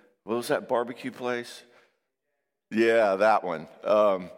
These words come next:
yeah, that's good. Um, we need to stay within our budget. I think we should get a used car.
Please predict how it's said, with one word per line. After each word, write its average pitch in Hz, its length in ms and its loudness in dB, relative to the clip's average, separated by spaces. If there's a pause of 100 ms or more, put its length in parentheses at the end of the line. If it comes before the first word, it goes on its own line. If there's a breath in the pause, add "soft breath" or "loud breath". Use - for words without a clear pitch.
(400)
yeah, 90 540 -2
that's 107 220 0
good. 98 460 -2 (260 loud breath)
Um, 107 400 2
we 127 140 0
need 151 100 -2
to 135 60 -6
stay 139 200 0
within 117 240 -4
our 87 140 -6
budget. 120 640 -4
I 107 60 -2
think 107 160 -6
we 107 80 -14
should 98 160 -16
get 95 120 -6
a 90 60 -6
used 85 320 -12
car. 113 520 -4